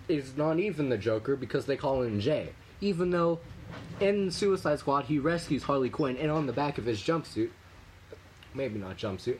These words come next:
I don't know, I didn't, I didn't, you know, watch it, I've just heard this from somewhere. Well, on the back of his outfit, he, uh, it says Joker on it. And, uh, so,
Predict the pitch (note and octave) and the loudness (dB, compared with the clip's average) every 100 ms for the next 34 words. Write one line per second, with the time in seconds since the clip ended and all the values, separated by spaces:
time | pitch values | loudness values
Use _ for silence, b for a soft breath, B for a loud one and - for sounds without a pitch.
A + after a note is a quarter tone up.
0 | - A2 G#2 A2+ A2+ F2 A2 A2 G#2+ G#2+ | -4 -4 -2 -2 -2 -2 -2 -2 -2 -2
1 | G#2 F#2+ - - - - - - - - | -2 -4 -10 -20 -20 -20 -20 -20 -20 -4
2 | - F#2+ F#2+ F2+ F#2+ E2+ F2 G#2 G2+ F#2 | -2 -2 -4 -6 -6 -4 -2 0 -2 -4
3 | G2 F#2+ F2 - G#2 F2 E2 - F2+ E2 | -4 -4 -8 -4 -4 -4 -10 -10 -10 -8
4 | F2 F2 F#2 - B B C#3+ C#3 B2+ C#3 | -6 -6 -6 -8 B B -4 -2 0 0
5 | C#3+ A2+ A#2 G2 A#2+ A2+ G#2 G2 - - | -2 -4 -6 -2 -2 -2 -2 -6 -6 -20
6 | - - - - A#2+ G#2+ G2 F2 - - | -20 -20 -20 -6 0 0 0 -6 -10 -20
7 | - - - F3 A#2+ A2 D3+ D#3 E2+ D#2 | -20 -18 -2 -2 -2 2 0 2 -6 -6
8 | D#2+ - - - - - - - - - | -10 -14 -20 -20 -20 -20 -20 -20 -20 -20
9 | - - F2+ F2 F2 F2 F2 - - - | -20 -16 -10 -8 -8 -8 -10 -14 -16 -10
10 | D2 - - - - - - - - - | -10 -10 -14 -20 -20 -20 -20 -20 -12 0
11 | - - - G2+ E2 | 2 2 -2 -4 -6